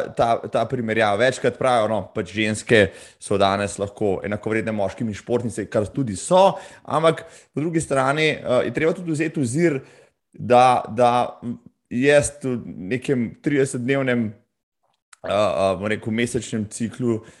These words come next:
nimam večjih težav lahko s tem, razen če vam dvakrat mačka, ne. To je vse, kar me moti lahko, da grem naslednji dan laufat, a ne. Medtem ko pri ženskah pa vendarle ni tako, ne. Vendarle moraš poslušati svoje telo, ki ti,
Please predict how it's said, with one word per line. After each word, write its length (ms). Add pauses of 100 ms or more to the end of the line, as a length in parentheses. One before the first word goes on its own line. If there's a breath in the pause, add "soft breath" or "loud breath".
(100)
nimam 280
večjih 400
težav 460 (260 loud breath)
lahko 260
s 60
tem, 180
razen 300
če 140
vam 180
dvakrat 400
mačka, 680
ne. 180 (300 loud breath)
To 140
je 80
vse, 220 (380 loud breath)
kar 120
me 120
moti 380
lahko, 400 (360 loud breath)
da 240
grem 200
naslednji 300
dan 160
laufat, 420
a 60
ne. 160 (220 loud breath)
Medtem 340
ko 340 (880)
pri 220
ženskah 560
pa 80
vendarle 400
ni 160
tako, 280
ne. 120
Vendarle 280
moraš 200
poslušati 380
svoje 300
telo, 280
ki 120
ti, 240